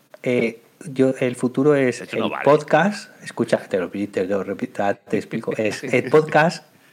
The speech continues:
Speaker 1: intera-, interactivo asíncrono, no el síncrono, que es lo que hace Roberto. O sea, el, el oír, eh, cuando se está haciendo el podcast, eso es como un extra que luego va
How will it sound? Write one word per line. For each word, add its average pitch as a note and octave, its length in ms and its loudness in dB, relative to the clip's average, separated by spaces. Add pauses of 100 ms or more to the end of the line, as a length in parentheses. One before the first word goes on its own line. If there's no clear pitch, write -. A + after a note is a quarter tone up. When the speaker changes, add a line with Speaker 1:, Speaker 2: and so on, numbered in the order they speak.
Speaker 1:
intera-, D#3 560 4 (200)
interactivo D3+ 760 0
asíncrono, - 760 -8 (100)
no D#3 260 2
el C3 140 -2
síncrono, G#2 640 -8 (340)
que - 100 -4
es A2+ 120 -6
lo A2+ 160 -2
que G#2 300 -6 (220)
hace G#2+ 240 -6
Roberto. F2+ 320 -12
O - 40 -18
sea, - 200 -12 (640)
el, A#2+ 580 0
el A2+ 200 0
oír, D3 400 0 (140)
eh, A#2 600 -6
cuando G#2 240 -4
se - 80 -12
está G#2+ 640 0
haciendo G2+ 600 -4
el F#2+ 60 -6
podcast, A#2+ 540 -6 (460)
eso C#3 240 -4
es C3 120 -2
como A#2+ 260 0
un A#2 180 0
extra F2 500 -8 (600)
que A2+ 100 0
luego A2+ 280 -2
va G#2+ 380 -2